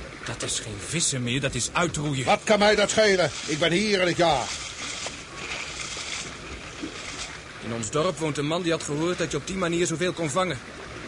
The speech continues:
Speaker 1: Hij kocht dynamiet van iemand die in de steengroeven werkte. Maar hij vergiste zich. Of misschien was de bom die hij had gemaakt niet goed. In elk geval ontplofte dat ding te vroeg.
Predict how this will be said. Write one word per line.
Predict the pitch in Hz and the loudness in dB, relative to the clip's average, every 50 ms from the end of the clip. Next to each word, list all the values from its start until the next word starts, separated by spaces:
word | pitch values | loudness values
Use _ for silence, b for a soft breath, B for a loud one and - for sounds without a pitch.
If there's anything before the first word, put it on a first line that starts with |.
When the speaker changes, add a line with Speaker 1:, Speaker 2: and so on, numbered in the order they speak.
| - - - - - | -12 -12 -12 -8 -6
Speaker 1:
Hij | - 143 | -4 -2
kocht | - 190 - - | -2 -2 -2 -2
dynamiet | 196 175 151 151 202 214 - | 0 0 0 0 0 0 -2
van | - 208 | -2 -2
iemand | 196 190 185 180 156 - | 0 0 0 0 -2 -2
die | 175 | -2
in | 160 | -2
de | 147 - | 0 0
steengroeven | - - 220 220 185 - 175 156 147 143 | 0 2 2 0 0 0 0 0 0 2
werkte. | 139 147 131 120 - - 107 - - - - - - - - - - - - - - - - - - - - - - - | 2 0 0 0 -4 -8 -10 -10 -10 -12 -12 -12 -12 -12 -14 -14 -14 -14 -14 -12 -12 -12 -10 -10 -10 -10 -10 -10 -6 -2
Maar | - 151 | 0 0
hij | 160 | 0
vergiste | 156 156 - 254 - - 262 | 0 -2 -2 0 0 0 -2
zich. | 214 240 190 - - - - - - - - - - - - - - - - - | -2 -2 -2 -4 -6 -8 -10 -12 -12 -12 -12 -12 -12 -12 -12 -12 -12 -12 -12 -10
Of | - - - | -10 -6 -4
misschien | 135 127 - - 156 | -4 -4 -2 -2 -2
was | 139 147 139 - | -2 -2 -2 -2
de | 147 | 0
bom | 127 165 185 | 0 0 2
die | 175 165 | 2 2
hij | 160 180 | 2 2
had | 170 165 | 0 0
gemaakt | - 165 165 160 156 - | 0 0 2 2 2 2
niet | 151 139 | 0 -2
goed. | - - 254 202 - - - - 392 - - - - - - - - - - - - - | -2 -2 -4 -4 -4 -8 -8 -8 -10 -10 -12 -12 -14 -14 -14 -14 -14 -14 -12 -12 -8 -4
In | - 156 | -2 0
elk | 220 - | 0 0
geval | - 196 165 226 202 | 0 0 0 2 2
ontplofte | 180 160 - 233 220 - 190 | 2 2 2 2 2 2 2
dat | 202 202 | 0 2
ding | 175 208 190 - | 2 2 0 0
te | 190 131 | -2 -2
vroeg. | 151 220 196 - - - | -2 -2 -2 -2 -6 -8